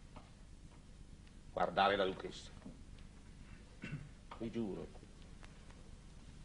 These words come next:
vi giuro, Madonna, che il mio animo è cangiato verso vostra figlia. Confesso che se voi non fosse venuti a impedirmelo,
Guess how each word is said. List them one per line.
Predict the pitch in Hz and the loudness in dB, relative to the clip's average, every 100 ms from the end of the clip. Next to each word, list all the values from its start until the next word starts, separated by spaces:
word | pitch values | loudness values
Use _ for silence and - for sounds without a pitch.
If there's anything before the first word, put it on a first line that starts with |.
| - | -4
vi | - | -2
giuro, | - 160 98 | 2 4 4
Madonna, | 85 110 139 110 92 - - - - - - - - - - - - - - - - - - - - - - - - | 8 12 12 12 2 -4 -10 -10 -10 -12 -12 -12 -10 -10 -10 -10 -10 -10 -10 -10 -10 -10 -10 -10 -12 -12 -12 -12 -6
che | - | -2
il | |
mio | 80 82 82 | 2 4 12
animo | 107 123 104 | 12 12 12
è | |
cangiato | - 101 95 127 117 92 - - - - - - - - - - - | 8 8 12 12 12 12 10 -4 -6 -10 -8 -8 -10 -10 -10 -10 2
verso | - - - | 2 4 2
vostra | 80 - - | 0 -2 -6
figlia. | - - - - - - - - - - - - - - - | -4 -4 -6 -2 0 0 -6 -12 -12 -12 -10 -10 -10 -10 0
Confesso | 113 107 - 123 - - 92 | 2 8 12 12 12 2 -2
che | 87 | -2
se | 95 | 0
voi | 110 | 4
non | 107 | 4
fosse | 110 110 - - - - - - - - - - | 4 2 -4 -10 -10 -12 -12 -10 -10 -10 -8 2
venuti | 107 107 110 | 4 6 6
a | |
impedirmelo, | 110 113 120 120 113 101 | 6 10 12 12 12 8